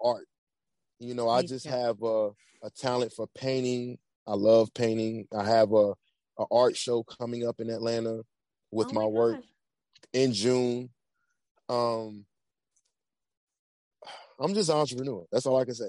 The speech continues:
Speaker 1: All my
Speaker 2: Yeah, no, I
Speaker 1: businesses
Speaker 2: love
Speaker 1: is
Speaker 2: it. I
Speaker 1: <laughs>
Speaker 2: love it so much. So did you
Speaker 1: Yeah.
Speaker 2: ever think that you were gonna get into reality T V, or is this just kinda, it just happened?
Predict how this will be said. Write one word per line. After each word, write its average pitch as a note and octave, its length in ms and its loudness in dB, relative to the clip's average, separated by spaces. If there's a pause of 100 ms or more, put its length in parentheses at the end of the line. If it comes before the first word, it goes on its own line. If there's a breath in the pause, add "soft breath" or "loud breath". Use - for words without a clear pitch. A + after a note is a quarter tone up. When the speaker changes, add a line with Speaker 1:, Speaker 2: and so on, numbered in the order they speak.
Speaker 1:
All A#2 140 2
my C#4 80 4
Speaker 2:
Yeah, C#4+ 320 4
no, C4+ 140 -2
I B3+ 220 2
Speaker 1:
businesses A#3 100 -10
Speaker 2:
love C4 240 -2
Speaker 1:
is C#4+ 80 -14
Speaker 2:
it. F#3+ 520 -4
I G#3 180 -4
Speaker 1:
<laughs> A3 40 0
Speaker 2:
love A3 280 2
it B3 220 0 (140)
so G#3+ 320 0
much. G3 600 -2 (260 soft breath)
So C#4 260 0
did A#3+ 220 -10
you E4 140 0
Speaker 1:
Yeah. A#3 100 0
Speaker 2:
ever D4 220 -2
think C#4+ 340 -6
that B3+ 160 -2
you A3 100 -6
were A3+ 140 -2
gonna A3 200 -4
get G3+ 160 -6
into A3 280 -8
reality F#3+ 580 0
T F4+ 200 -10
V, F#4 260 -4
or A3 200 0
is G3 120 -8
this G#3+ 220 -10
just - 340 -10
kinda, G3 640 -2
it F3+ 100 -12
just F#3 220 -16
happened? D#3 640 -4